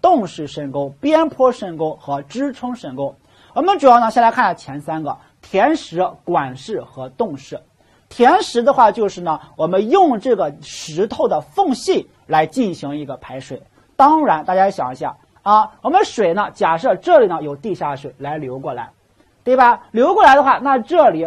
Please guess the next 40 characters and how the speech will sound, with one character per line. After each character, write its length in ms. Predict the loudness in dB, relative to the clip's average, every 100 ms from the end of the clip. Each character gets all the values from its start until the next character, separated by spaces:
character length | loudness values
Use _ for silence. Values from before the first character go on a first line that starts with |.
| -8
肯 300 | -14 -8 -8
定 180 | -6 -6
是 140 | -8
什 120 | -10 -10
么 120 | -6
呀？ 200 | -6 -8 _ _
肯 240 | -8 -2
定 160 | 0 0
是 160 | -2
透 320 | -6 -4 -4 -4
水 160 | -8
的 80 | -14
一 120 | -16
面。 200 | -12 -12 -12 _ _ -2
大 80 |
家 140 | 2 2
想， 240 | 2 -6 _ _
水 400 | -14 -2 4 6
来 160 | 6 6
了 100 | 4
以 140 | 0
后 220 | 2 2
呢， 120 | 2 -4
它 100 | -4
会 120 | -4
携 100 | -4
带 160 | -2 -2
泥 180 | -4 -8
沙 220 | -4 -4
吧？ 220 | -4 -8 _ _ _ _ _
泥 260 | -2 0 2
沙 280 | 4 6
的 100 | 6
话 160 | 6 4
会 220 | 2 -4
堵 320 | -4 -6 -6
塞 200 | -2 0
这 140 | 0 -2
个 140 | -10
沟， 200 | -10 -12